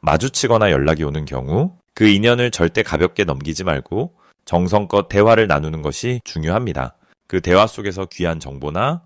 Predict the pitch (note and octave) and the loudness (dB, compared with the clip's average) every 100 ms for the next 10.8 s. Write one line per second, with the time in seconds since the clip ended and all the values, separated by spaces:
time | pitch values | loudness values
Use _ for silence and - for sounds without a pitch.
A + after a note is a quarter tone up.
0 | _ _ - - C#3 D3+ C#3 - F#2 A2 | _ _ -4 2 6 6 4 2 4 6
1 | G2 F2 E2 C2+ D#2+ - D2+ - C2 B1 | 4 -2 -2 -2 -2 -2 -8 -8 -12 -10
2 | C2+ _ _ _ F#2+ G2 A2+ F#2+ E2 G2 | -12 _ _ _ -2 2 2 2 -8 -4
3 | G2 F#2 F2 D2 C#2+ D#2+ B2 C2+ - _ | -2 -2 -4 -10 -12 -8 -8 -10 -18 _
4 | - F#2 G2+ - A#2+ F2 - E2+ D2 F2 | -2 4 4 4 0 -2 -2 -2 0 4
5 | D3 G#3+ - _ - C#2+ D2 D#2 C#2 - | 4 4 -2 _ -4 0 0 0 -2 -4
6 | - D#2+ C#2+ C2 D#2+ C#2+ - B1+ A#1+ - | 0 0 0 -4 -4 -6 -8 -12 -18 -20
7 | _ - D2+ F2 E2 D#2+ D#2 D2 D#2 F2 | _ -8 2 2 2 0 -2 -4 2 2
8 | E2+ C#2+ D#2 C#3+ G#3 _ - - F2 G#2 | 2 -2 -2 -4 -6 _ -8 -2 2 4
9 | G#2+ E2+ D#2+ F#2 F#2 F2+ G#2+ - F2+ A#2+ | 4 0 0 -2 -4 -6 -6 -6 -8 -4
10 | A2+ F#2+ D2 C#2+ C#2+ G#2+ C2+ | -2 -2 -4 -8 -6 -6 -6